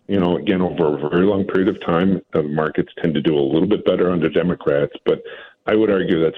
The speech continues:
that's really not, it's kinda like, you know, is the manager of the baseball team, is, are they the reason that the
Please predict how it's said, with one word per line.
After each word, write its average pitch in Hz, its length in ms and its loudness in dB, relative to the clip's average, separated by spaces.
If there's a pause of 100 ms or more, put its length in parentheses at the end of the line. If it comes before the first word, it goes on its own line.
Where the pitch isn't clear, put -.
(160)
that's 85 280 0
really 101 480 2
not, 90 300 2
it's - 580 -20
kinda 131 160 2
like, 110 300 0
you 101 80 0
know, 95 100 4
is 90 260 -2
the 92 200 2
manager 101 440 2
of 87 120 2
the 92 40 4
baseball 92 440 -2
team, 92 240 0
is, 82 100 0 (220)
are 82 100 0
they 90 340 0
the 113 120 2
reason 110 400 2
that 101 160 0
the 92 160 2